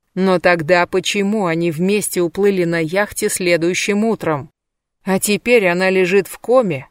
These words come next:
а он пропал». Лотца помедлила, размышляя. «Нам нужно подтвердить, действительно ли Элли покупала авиабилет в Канаду,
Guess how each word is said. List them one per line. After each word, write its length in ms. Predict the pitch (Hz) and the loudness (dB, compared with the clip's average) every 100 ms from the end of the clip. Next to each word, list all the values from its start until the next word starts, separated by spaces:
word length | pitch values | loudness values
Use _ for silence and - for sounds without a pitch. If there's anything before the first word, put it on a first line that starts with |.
| _ - | _ -4
а 160 | 175 | -2
он 320 | 160 160 185 | 0 0 -4
пропал». 720 | 180 190 185 - 156 147 180 - _ _ _ _ _ | -6 -2 -2 0 0 0 -2 -8 _ _ _ _ _
Лотца 500 | 175 180 226 - 208 | 0 0 0 -2 -4
помедлила, 840 | - 202 208 226 151 147 139 139 | -4 -2 0 0 -2 -2 -2 -2
размышляя. 800 | 151 160 180 - 190 170 135 127 _ _ _ _ _ _ _ _ _ _ _ _ _ _ | -4 -4 -4 -4 -2 -2 -4 -10 _ _ _ _ _ _ _ _ _ _ _ _ _ _
«Нам 300 | 185 190 190 | 0 0 0
нужно 280 | 190 180 190 | -2 -4 -4
подтвердить, 840 | 196 - 196 196 196 180 - - | -6 -2 -2 -2 -4 -6 -6 -12
действительно 800 | 170 202 190 220 240 - 175 165 | -4 -2 -2 -4 -4 -2 -2 0
ли 120 | 156 | 0
Элли 300 | 160 202 185 | 2 2 0
покупала 600 | 160 175 185 - 196 190 - | -2 -4 -4 2 4 2 2
авиабилет 680 | 196 180 180 165 185 185 | 0 2 0 0 0 -2
в 80 | - | -2
Канаду, 560 | - 190 196 160 143 | -2 -2 0 -2 -4